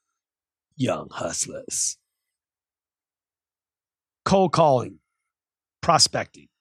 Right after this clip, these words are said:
Who is my customer? Who? Who would buy my product? Who is a customer for my product? Who would buy my product? Can you imagine standing on a street corner? Who, uh,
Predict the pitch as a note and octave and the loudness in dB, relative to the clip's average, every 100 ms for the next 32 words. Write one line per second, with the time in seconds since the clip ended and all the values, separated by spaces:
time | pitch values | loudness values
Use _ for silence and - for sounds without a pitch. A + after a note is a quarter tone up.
0 | _ _ _ A3+ C#4 C#4+ - G#3 A3+ A3 | _ _ _ 4 4 4 2 4 4 4
1 | - - - _ _ - C3 D#3+ F3 D#3 | 2 0 -4 _ _ -2 2 4 2 0
2 | D3+ D3+ - - C#3 G#2+ F2+ _ _ _ | 0 -2 -4 -6 -8 -8 -14 _ _ _
3 | _ _ _ _ _ _ _ _ _ B3+ | _ _ _ _ _ _ _ _ _ 4
4 | D#4+ C4 A#2 G2+ _ _ _ _ _ _ | 6 4 2 -4 _ _ _ _ _ _
5 | _ _ _ _ _ _ _ _ _ G3+ | _ _ _ _ _ _ _ _ _ 0
6 | C4+ D#4 D#4+ D#4+ E4 E4 E4+ _ - E3+ | 4 6 6 6 4 2 0 _ 0 2
7 | F3 C#3+ G#3 B3+ B3+ C4 C4 G#3+ C#3 C3 | 4 4 6 6 6 6 4 2 -2 -2
8 | F3+ A3+ G3+ - - _ _ _ _ - | 2 4 4 0 -6 _ _ _ _ 0
9 | F#4 G4+ B3 E3+ B2 - D#3+ - D#3 C3+ | 4 6 4 2 0 -4 -6 -6 -6 -6
10 | - C3 A#2+ - C3 C3 B2+ - - F#4 | -6 -8 -8 -6 -6 -6 -10 -4 2 4
11 | C#4 F3 D#3 D3+ C3+ C3 C#3 D3+ D#4 E4+ | 4 4 4 4 4 -2 -2 0 2 4
12 | A#3 F3+ E3+ D3+ F3+ D#3+ D3+ - E3 D3+ | 6 4 4 0 -2 0 -2 -2 -4 -2
13 | D#3+ D#3 - - _ - A4 C4+ G3 F3+ | 0 -2 -6 -14 _ 4 6 6 6 6
14 | F3 E3 E3 D#3+ | 6 8 8 6